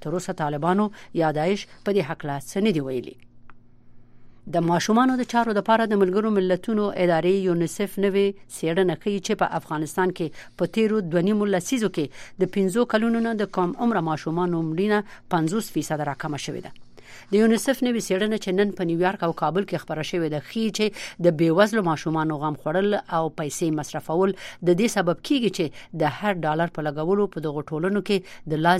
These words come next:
زیاتو انسانانو ژوند وژغورل شي. دا څېړنه ښیي چې د ماشومانو په صحت او د هغوی د ژوندي پاتې کېدو دپاره پانګه اچول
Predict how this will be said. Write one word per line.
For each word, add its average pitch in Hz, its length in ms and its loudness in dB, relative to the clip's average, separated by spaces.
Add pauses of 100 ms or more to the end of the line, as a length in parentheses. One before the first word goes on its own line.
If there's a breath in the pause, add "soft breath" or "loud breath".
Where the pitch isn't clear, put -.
(120)
زیاتو 202 340 0
انسانانو 151 560 -4
ژوند 151 320 -6
وژغورل 139 460 -4
شي. - 100 -16 (800 loud breath)
دا 165 140 4
څېړنه 196 400 6
ښیي 208 240 4
چې 208 120 2
د 196 100 4
ماشومانو 190 480 4
په 190 100 -2
صحت 190 360 0
او 175 120 2
د 170 100 2
هغوی 175 300 0
د 185 140 0
ژوندي 170 300 0
پاتې 170 260 0
کېدو 185 280 2
دپاره 160 320 2 (340 loud breath)
پانګه 160 280 4 (100)
اچول 185 320 2